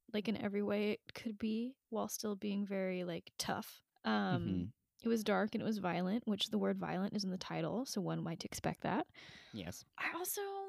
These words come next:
Speaker 1: was really nervous, and maybe this is more for expectations than I should save it, but I was really nervous with it being a Romeo and Juliet retelling that Juliet was gonna be as, like, passive as, and impotent <laughs> as she is in the actual Romeo and Juliet,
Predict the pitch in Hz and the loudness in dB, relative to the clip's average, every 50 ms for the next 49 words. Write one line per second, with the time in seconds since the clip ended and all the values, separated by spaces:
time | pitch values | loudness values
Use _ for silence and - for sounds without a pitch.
0 | 381 381 - - 285 277 285 269 262 269 285 339 370 359 277 240 214 214 247 269 | -8 -10 -8 -6 -4 -4 -4 -2 -2 -2 -2 -2 -2 0 2 2 2 2 0 -2
1 | 311 339 - - - - - - - - 254 247 254 269 302 320 330 311 294 269 | -2 -2 -4 -6 -6 -6 -6 -8 -6 -2 -2 0 0 0 -2 -2 -4 -4 -6 -6
2 | 247 240 - 226 214 208 202 - - - - - - - - - - - - - | -8 -8 -6 -6 -6 -4 -6 -6 -8 -10 -8 -8 -8 -8 -8 -8 -10 -10 -10 -10
3 | - - - - - - - - 247 - - - - - - - - - 233 202 | -10 -12 -14 -12 -12 -10 -10 -10 -10 -10 -10 -10 -8 -10 -12 -8 -2 0 2 2
4 | 185 - _ _ - - - - - - _ _ _ _ - 240 254 269 277 285 | 2 2 _ _ -20 -20 -20 -20 -20 -20 _ _ _ _ 2 2 2 2 2 0
5 | 330 381 339 269 226 220 220 220 220 226 - 202 - 220 214 208 208 202 208 - | -2 -2 0 0 0 0 0 0 -2 -2 -6 -10 -10 -8 -6 -6 -6 -6 -4 -2
6 | 202 196 196 196 190 196 190 185 185 185 185 185 185 185 185 180 180 180 175 175 | 0 0 0 0 0 0 -2 -2 0 0 0 0 0 0 0 0 0 -2 -2 -2
7 | 175 175 175 175 - _ _ _ _ _ _ - 196 185 185 - - 202 196 196 | -2 -2 -4 -6 -8 _ _ _ _ _ _ -8 -4 -4 -4 -4 -4 -4 -2 0
8 | 196 196 196 190 - - 190 202 - 196 185 185 - - 196 - - 190 190 185 | 0 0 0 0 -2 -4 -6 -4 -4 -2 -2 -2 -4 -6 -8 -6 -4 -4 -4 -2
9 | 208 190 185 - 175 175 180 185 - 190 185 - - - - 185 180 180 185 - | -2 -2 -2 -4 -4 -6 -6 -6 -8 -8 -10 -10 -10 -10 -8 -6 -6 -6 -6 -6
10 | - 196 185 175 175 180 185 214 - _ - 196 175 170 - - 175 175 - 202 | -6 -6 -6 -6 -8 -10 -10 -14 -14 _ -8 -8 -8 -6 -6 -6 -6 -6 -6 -8
11 | - - - 185 190 - 208 202 208 - - 220 180 170 160 160 170 175 170 165 | -8 -6 -6 -6 -6 -4 -2 0 2 4 4 4 2 0 -2 -6 -6 -6 -6 -8
12 | 165 - 156 156 160 - - 190 190 196 196 202 202 208 208 208 220 220 226 233 | -8 -8 -8 -8 -8 -8 -8 -6 -6 -4 -4 -4 -4 -4 -4 -6 -4 -4 -4 -4
13 | 240 247 254 | -4 -4 -6